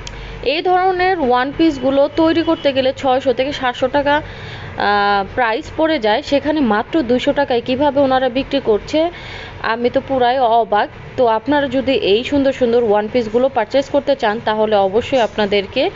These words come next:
রামপুরা বনশ্রী মেরাদিয়া হাটে আসতে হবে।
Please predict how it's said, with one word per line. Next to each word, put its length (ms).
রামপুরা 460
বনশ্রী 460
মেরাদিয়া 520
হাটে 280
আসতে 280
হবে। 360